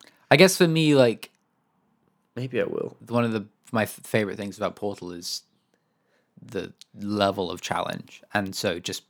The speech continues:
Speaker 1: by the fact that this is harder just makes it not feel like Portal, because
Speaker 2: Yeah.
Speaker 1: the,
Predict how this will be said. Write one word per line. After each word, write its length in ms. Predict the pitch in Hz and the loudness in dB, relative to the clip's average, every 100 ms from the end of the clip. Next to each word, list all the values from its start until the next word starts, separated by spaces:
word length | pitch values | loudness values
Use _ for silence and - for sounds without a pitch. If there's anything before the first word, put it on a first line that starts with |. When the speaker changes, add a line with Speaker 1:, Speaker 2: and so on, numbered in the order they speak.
| _ | _
Speaker 1:
by 140 | 101 | 0
the 60 | 95 | 0
fact 260 | - 95 - | 2 0 0
that 80 | 95 | -10
this 140 | - | -12
is 160 | 90 - | -12 -10
harder 540 | - 87 85 85 85 _ _ _ _ _ | -4 -2 -2 -4 -6 _ _ _ _ _
just 160 | - - | -14 -8
makes 240 | 90 - | -8 -8
it 80 | 87 | -10
not 200 | 87 - | -8 -8
feel 180 | - 50 | -6 -4
like 180 | 50 | -4
Portal, 440 | - 50 - - - | -6 -10 -8 -12 -12
because 500 | - - 95 - - _ _ _ - | -16 -16 -16 -16 -18 _ _ _ -20
Speaker 2:
Yeah. 320 | 80 - 123 - _ _ _ _ _ 110 | -16 -14 -14 -18 _ _ _ _ _ -6
Speaker 1:
the, 220 | 104 95 | -4 -4